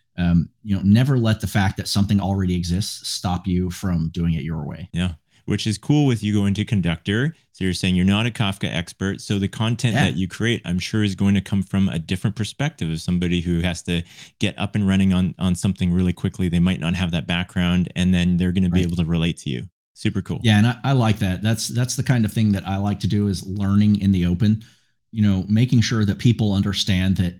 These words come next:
Speaker 1: you will fail along the way. You will struggle. You will be a little slow at times, a little fast at others. You know, nobody's perfect. There's a lot of,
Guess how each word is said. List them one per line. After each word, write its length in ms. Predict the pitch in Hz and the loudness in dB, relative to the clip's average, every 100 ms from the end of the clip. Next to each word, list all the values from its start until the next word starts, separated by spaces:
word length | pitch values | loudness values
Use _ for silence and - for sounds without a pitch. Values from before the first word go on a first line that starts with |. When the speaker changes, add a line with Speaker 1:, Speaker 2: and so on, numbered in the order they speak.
| - | -16
Speaker 1:
you 240 | 92 101 90 | -14 -14 -6
will 220 | 101 104 | -2 -2
fail 460 | - 135 98 76 - | 0 0 0 -4 -8
along 320 | 95 90 85 | -2 0 2
the 80 | 85 | 0
way. 300 | 85 71 87 | -2 -6 -10
You 200 | 98 98 | -6 -2
will 360 | 92 101 101 101 | 2 2 2 0
struggle. 460 | - 110 117 120 | 0 0 2 2
You 180 | 110 92 | 2 2
will 580 | 90 92 92 92 90 - - | 2 0 -2 -4 -6 -10 0
be 100 | 110 | 2
a 60 | |
little 200 | 104 101 | 4 4
slow 380 | 101 - 113 104 | 2 2 2 2
at 100 | - | 0
times, 460 | - 104 107 110 101 | 0 2 2 2 0
a 60 | |
little 180 | 92 90 | -2 -6
fast 400 | 85 92 90 - | -6 -6 -6 -8
at 100 | 87 | -8
others. 440 | 101 107 110 107 - - - _ | -4 -2 -2 -4 -10 -20 -20 _
You 120 | - 104 | -4 0
know, 240 | 104 101 | 0 0
nobody's 460 | 104 107 113 107 87 | 0 2 2 2 0
perfect. 440 | - 82 - - - | -4 -4 -8 -14 -6
There's 200 | 107 101 | -2 0
a 40 | |
lot 240 | 98 104 110 | 0 0 2
of, 240 | 107 101 | 0 -2